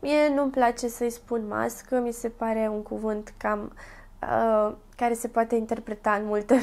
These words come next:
<laughs> feluri și care n-are cea mai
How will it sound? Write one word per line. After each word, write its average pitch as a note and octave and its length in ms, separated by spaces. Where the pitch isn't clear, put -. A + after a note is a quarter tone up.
<laughs> - 60
feluri B3+ 720
și A#3+ 100
care G#3+ 320
n-are A3 280
cea A3 180
mai G#3+ 380